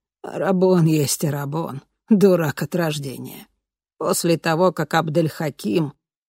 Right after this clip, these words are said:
Он, кстати, мой хороший приятель, потом с ним познакомишься. После того, как Абдель-Хаким отправил в ад тех четверых,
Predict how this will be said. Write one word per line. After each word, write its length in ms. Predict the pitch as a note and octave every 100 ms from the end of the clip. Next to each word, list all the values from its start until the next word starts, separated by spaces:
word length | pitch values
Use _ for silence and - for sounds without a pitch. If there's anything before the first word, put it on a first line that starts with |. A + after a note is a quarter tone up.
| _ -
Он, 180 | C#3+ C3
кстати, 340 | - C#3+ -
мой 160 | D3 C#3
хороший 420 | D#3+ D3+ - C#3+
приятель, 540 | D3 F#3 C3+ - A#2+ - - _
потом 280 | - - -
с 80 |
ним 160 | D#3 C#3
познакомишься. 760 | D3+ D#3 D3+ D3 C3 - - - _ _ _ _ _ _ _
После 420 | - - - E3+
того, 340 | - F3 F#3 F#3+
как 220 | E3+ F#3+
Абдель-Хаким 1040 | F3 D#3 F#3 D#3+ F3+ D#3+ - G#3 F#3 C#3 - _ _
отправил 640 | - D#3 - G#3 F#3 F#3 F3+
в 60 |
ад 200 | G#3 G3
тех 260 | - G3 -
четверых, 800 | - E3 D3+ D#3+ G3 A#3 -